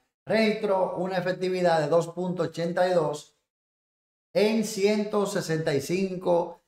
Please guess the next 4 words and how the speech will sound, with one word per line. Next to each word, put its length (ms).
entradas 960
sobre 640
el 300
montículo. 920